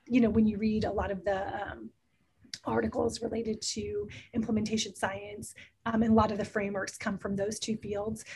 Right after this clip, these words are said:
but we're moving. And I think a lot of us have been doing it. We just didn't really know, we didn't know what it was, right? So I do know, um,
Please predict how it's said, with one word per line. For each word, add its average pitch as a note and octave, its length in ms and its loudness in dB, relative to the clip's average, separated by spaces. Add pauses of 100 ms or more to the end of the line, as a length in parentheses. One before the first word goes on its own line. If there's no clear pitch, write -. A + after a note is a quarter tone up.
but C#4+ 120 4
we're C#4 180 10
moving. A3 720 6
And C#4 100 6
I D4+ 100 4
think F4+ 180 4
a D#4 60 6
lot C#4+ 160 6
of C#4+ 80 6
us C4 140 4
have A3+ 100 -2
been F#3 160 2
doing G#3 300 4
it. - 120 -10
We A3 60 -4
just A3 180 -2
didn't G3+ 140 -4
really G3+ 220 0
know, F#3+ 500 2
we A3 80 0
didn't A3 240 -4 (100)
know A3 200 6
what G#3 100 -2
it F#3+ 160 -8
was, - 460 -8
right? - 320 -6 (260)
So B3+ 160 4
I A#3 60 8
do A#3+ 200 6
know, A3+ 460 6
um, G#3 280 -6